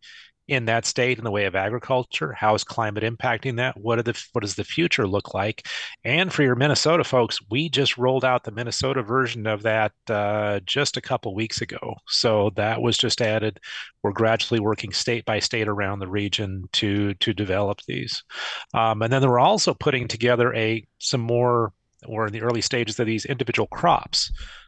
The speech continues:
So we have one on Christmas trees that is almost wrapped up. We're doing something on tree fruits, and then we're figuring, plotting our, our, our next moves on, on which of those related, so that, you know, what is climate change mean for this crop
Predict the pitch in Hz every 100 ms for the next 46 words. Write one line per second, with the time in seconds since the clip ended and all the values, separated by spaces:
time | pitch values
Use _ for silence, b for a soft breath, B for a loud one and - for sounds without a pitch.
0 | _ - 123 117 113 113 110 110 104 127
1 | 117 98 - 151 - 147 - 151 151 156
2 | 147 131 135 131 135 - 127 127 - 127
3 | 123 - - 98 98 113 110 104 131 107
4 | 101 101 - - 123 - 139 135 135 -
5 | B B B - 123 113 113 120 117 113
6 | - - 120 110 104 - 123 120 113 110
7 | 107 107 113 110 107 113 127 - 113 110
8 | 113 107 110 104 110 110 101 117 - 98
9 | 110 113 110 110 107 101 95 104 - 110
10 | 104 110 - B B - 101 98 90 120
11 | 117 - 123 113 - 117 107 101 104 -
12 | 101 98 - - 104 - -